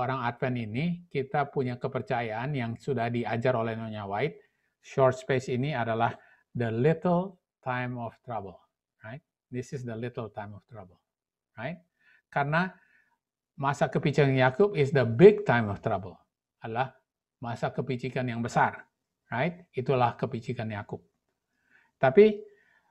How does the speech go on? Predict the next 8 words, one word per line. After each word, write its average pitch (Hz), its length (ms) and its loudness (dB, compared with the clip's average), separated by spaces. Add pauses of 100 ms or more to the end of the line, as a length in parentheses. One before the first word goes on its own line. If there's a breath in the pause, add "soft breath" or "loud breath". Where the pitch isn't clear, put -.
(720 soft breath)
di 151 240 4
Amerika 165 720 4 (960)
sudah 202 480 6
mulai 202 320 8
Sunday 208 320 4
Law 170 320 6
di 185 80 0
sini. 160 360 2